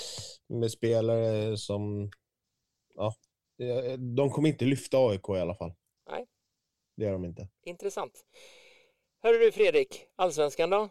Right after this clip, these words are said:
Speaker 2: Vilka har det varit tyst om? Eh, jag känner att, eh, varken B K Häcken, Rosengård eller något, de har inte sagt ett,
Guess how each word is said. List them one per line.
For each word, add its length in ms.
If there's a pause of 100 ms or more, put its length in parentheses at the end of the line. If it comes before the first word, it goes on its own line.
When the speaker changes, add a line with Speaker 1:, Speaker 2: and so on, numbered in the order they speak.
(120)
Speaker 2:
Vilka 220
har 80
det 40
varit 160
tyst 260
om? 180 (180)
Eh, 80
jag 580
känner 360
att, 280
eh, 140
varken 560
B 180
K 100
Häcken, 400
Rosengård 580
eller 140
något, 180
de 160
har 100
inte 640
sagt 340
ett, 100